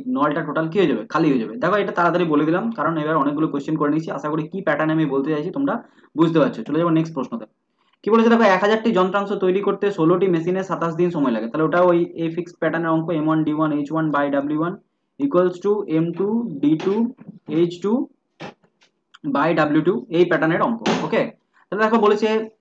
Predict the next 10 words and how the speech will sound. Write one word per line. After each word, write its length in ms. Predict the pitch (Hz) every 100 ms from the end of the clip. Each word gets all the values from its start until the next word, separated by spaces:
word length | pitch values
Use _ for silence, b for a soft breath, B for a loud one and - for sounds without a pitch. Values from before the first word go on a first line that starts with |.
| 151
এক 60 | 175
হাজারটা 300 | 190 - - 175
যন্ত্রাংশ, 360 | 165 135 117 113 110 -
তাহলে 160 | 156 156 - 156
এখানে 180 | 185 196 160
basically 400 | 160 180 185 220 233 - _ _ 143
এই 60 |
যে 60 | 151 165
কাজের 280 | 139 143 196 170
জায়গা 220 | 143